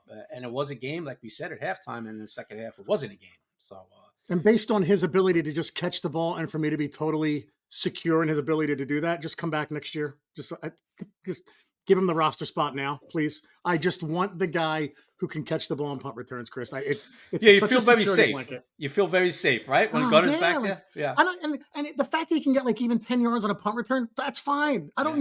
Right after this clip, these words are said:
Speaker 2: need the game breaker. Just give me consistency. That's it.
Speaker 1: Yeah, you know what, Jerry? He hasn't even remotely shown any signs of fumbling, right? I mean, that was,
Speaker 2: No.
Speaker 1: that was the issue he had. That's why he released him.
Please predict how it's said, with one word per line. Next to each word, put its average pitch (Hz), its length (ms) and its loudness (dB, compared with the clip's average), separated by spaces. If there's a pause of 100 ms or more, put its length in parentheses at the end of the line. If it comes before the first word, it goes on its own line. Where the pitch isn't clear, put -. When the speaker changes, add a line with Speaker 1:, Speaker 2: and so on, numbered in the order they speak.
Speaker 2:
need 226 60 -2
the 233 60 -2
game 220 240 0
breaker. 220 500 0 (160)
Just - 220 -4 (220)
give 302 140 0
me 302 120 2
consistency. 208 760 -2 (240)
That's 254 140 -8
it. 269 160 -2
Speaker 1:
Yeah, 269 380 6 (100)
you 254 140 -10
know 277 80 -2
what, 269 200 -2
Jerry? 254 280 -4
He 233 160 -2
hasn't 226 280 -2
even 220 120 -4
remotely 196 460 -4
shown 127 380 -8
any 175 160 -4
signs 131 360 -8
of - 60 -12
fumbling, 101 400 -10
right? 131 260 -10
I - 40 -16
mean, 131 140 -4
that 156 120 0
was, 160 80 -2
Speaker 2:
No. 127 60 -6
Speaker 1:
that 196 120 2
was 190 100 0
the 160 160 -4
issue 180 220 -2
he 135 120 -4
had. 127 380 -4
That's 120 180 -14
why 131 140 -2
he 123 60 -6
released 123 380 -8
him. 98 140 -18